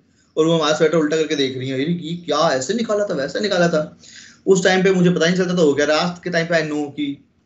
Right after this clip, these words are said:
that was the competition, it was seeing, it was the way those females used to see the competition। इसने काम कैसा किया, मैं भी इससे better करके देखूंगी, मैं भी ट्राई करूंगी।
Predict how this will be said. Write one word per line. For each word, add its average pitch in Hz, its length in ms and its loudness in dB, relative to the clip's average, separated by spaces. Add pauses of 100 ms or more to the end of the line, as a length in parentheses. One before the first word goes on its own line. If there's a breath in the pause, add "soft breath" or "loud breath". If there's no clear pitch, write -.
(400)
that 170 160 2
was 214 100 -2
the - 80 -8
competition, 226 520 -4 (140)
it 160 80 -6
was 214 120 0
seeing, 254 460 -2 (160)
it 170 60 -6
was 208 260 4 (500 loud breath)
the 180 140 2
way 185 400 2 (120)
those 185 220 2 (720 soft breath)
females 220 400 2
used 190 200 -6
to 226 60 -6
see 214 160 -6
the 220 120 -2
competition। 185 420 -2
इसने 180 220 -2
काम 180 240 -2
कैसा 170 260 0
किया, 202 220 -2
मैं 165 220 -2
भी 180 100 -4
इससे 190 180 -4
better 151 220 -2
करके 135 240 -4
देखूंगी, 113 380 -8
मैं 135 180 -2
भी 180 80 4
ट्राई 135 220 2
करूंगी। - 400 -10